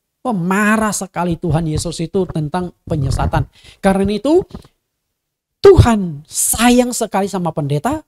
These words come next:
sekaligus benci sama pendeta. Tuhan sayang sebagai kepada pendeta karena pendeta adalah mitra kerja Tuhan Yesus memberitakan Injil.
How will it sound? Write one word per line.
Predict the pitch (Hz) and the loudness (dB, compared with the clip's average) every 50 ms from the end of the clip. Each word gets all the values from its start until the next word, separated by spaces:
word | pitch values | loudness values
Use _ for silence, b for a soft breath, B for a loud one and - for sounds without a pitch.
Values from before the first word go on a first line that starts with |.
| _ _ | _ _
sekaligus | - - - 240 247 - 202 196 190 190 175 147 170 - - | -8 -6 -4 -6 -6 -6 -6 -4 -2 -2 -2 -2 -2 -4 -4
benci | 151 135 127 214 277 - 262 254 - - 294 285 262 220 | -2 2 4 4 4 2 -4 -8 -10 -8 -8 -8 -6 -8
sama | 196 - - 185 180 180 170 - | -8 -8 -8 -8 -8 -10 -10 -10
pendeta. | - 151 143 139 139 151 147 - 98 - _ _ _ B B B B B - | -10 -10 -10 -8 -8 -8 -6 -6 -6 -6 _ _ _ B B B B B 0
Tuhan | - 277 247 240 240 214 - | 4 6 6 6 4 4 4
sayang | - - - 285 302 285 320 381 370 | 2 4 6 6 6 8 8 6 4
sebagai | 359 - 294 262 226 240 247 220 226 226 | 2 0 -4 -4 -4 -4 -4 -4 -6 -6
kepada | - 240 240 - 226 226 | -6 -4 -2 0 -2 -2
pendeta | 214 - 220 214 214 208 - 233 240 233 | -2 -4 -4 -4 -4 -4 -4 -6 -6 -4
karena | - 202 202 202 196 190 | -4 -2 -2 -2 -2 0
pendeta | - 202 170 151 170 202 202 - 254 196 208 | 0 0 0 0 -2 -2 -2 -4 -8 -8 -6
adalah | 208 208 196 190 180 | -4 -2 -2 -2 -2
mitra | 196 262 320 330 - - - 294 277 269 | 0 0 0 0 0 2 4 4 4 4
kerja | - 240 233 220 - 220 | 4 4 4 6 6 4
Tuhan | 208 - 208 208 202 | 6 8 8 8 8
Yesus | 185 185 - 220 190 - | 8 8 6 6 4 4
memberitakan | 202 190 175 165 165 165 - 165 143 160 165 160 | 4 4 4 4 2 2 2 2 0 2 2 4
Injil. | 147 151 165 143 110 | 6 8 8 6 6